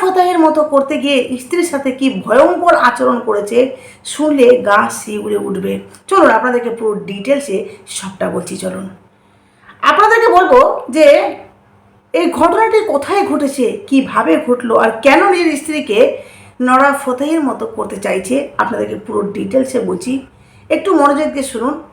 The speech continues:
অনেক কিছু জানতে পারবেন। শুনলে বুঝতে পারবেন কতটা ভয়ঙ্কর আচরণ করেছে তার স্ত্রীর সাথে। বউকে দেখতে হবে নড়া ফতেহির মতো ছিপছিপে, বুঝতে পারছেন?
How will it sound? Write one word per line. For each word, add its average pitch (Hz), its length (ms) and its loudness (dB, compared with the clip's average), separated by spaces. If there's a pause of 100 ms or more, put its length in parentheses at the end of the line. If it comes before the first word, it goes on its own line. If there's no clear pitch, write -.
অনেক 220 300 -8
কিছু 240 240 -8
জানতে 196 260 -4
পারবেন। 202 420 -2 (380)
শুনলে 277 720 2
বুঝতে 262 380 -4
পারবেন 247 380 2
কতটা 233 260 -2
ভয়ঙ্কর 311 580 2
আচরণ 226 460 -4
করেছে 202 420 -6 (240)
তার 196 220 -6
স্ত্রীর 185 260 -8
সাথে। 190 320 -10 (1400)
বউকে 359 440 4
দেখতে 311 380 2
হবে 330 440 4
নড়া 269 580 2
ফতেহির 277 400 2
মতো 214 520 -6 (560)
ছিপছিপে, 196 680 -4 (260)
বুঝতে 233 220 -6
পারছেন? 285 340 4